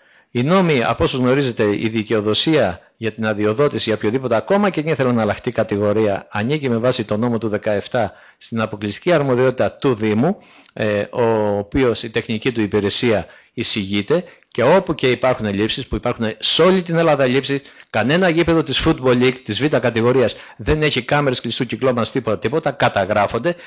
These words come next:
παίρνουν όλη την προσωρινή άδεια και μέχρι, λέει, να αποκατασταθούν, χρησιμοποιείται αυτή η άδεια. Και βέβαια αυτή η προσωρινή άδεια από όλες τις περιφέρειες και από όλους τους Δήμους χρησιμοποιείται για όλη τη σεζόν. Αλλιώς δεν θα έπαιζε κανένας σε κανένα γήπεδο. Και κανένα γήπεδο δεν πληρεί τέτοιες προϋποθέσεις, ούτε τουρνικέ,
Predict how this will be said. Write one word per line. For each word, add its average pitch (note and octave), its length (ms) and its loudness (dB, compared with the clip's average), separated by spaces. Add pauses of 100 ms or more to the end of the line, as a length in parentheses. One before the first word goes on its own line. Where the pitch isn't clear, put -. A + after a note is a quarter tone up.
(140)
παίρνουν F3 300 4
όλη F3+ 160 4
την E3 120 0
προσωρινή A#2 580 2
άδεια A#2 340 -2 (220)
και C#3 120 -2
μέχρι, E3+ 260 0
λέει, D3+ 120 2
να C#3+ 100 0
αποκατασταθούν, A2 640 0
χρησιμοποιείται F3+ 400 -4
αυτή - 140 -2
η D3+ 60 2
άδεια. F2+ 240 0 (220)
Και D#3 120 -6
βέβαια F3+ 200 2
αυτή D3+ 140 0
η D#3+ 40 4
προσωρινή A#2+ 540 2
άδεια F3+ 260 2
από F3 140 0
όλες D3 120 2
τις - 80 -8
περιφέρειες A2+ 360 0
και B2 60 0
από A#2+ 80 0
όλους A#2 120 -2
τους C3 80 -6
Δήμους G3+ 160 -2
χρησιμοποιείται D#3 480 -4
για D#3+ 140 2
όλη F#3+ 120 0
τη F#3 100 -8
σεζόν. D3+ 380 -2 (140)
Αλλιώς F3+ 260 0
δεν G3 80 0
θα F3+ 80 2
έπαιζε F#3 220 0
κανένας E3+ 380 2
σε - 100 -2
κανένα E3+ 240 -2
γήπεδο. B2+ 300 -2
Και G#2+ 60 -6
κανένα D#3 200 -2
γήπεδο D#3+ 240 -2
δεν D#3 160 -2
πληρεί C#3+ 280 -2
τέτοιες D#3 340 -4
προϋποθέσεις, C3+ 480 -4
ούτε C3+ 160 -2
τουρνικέ, G#2+ 540 -2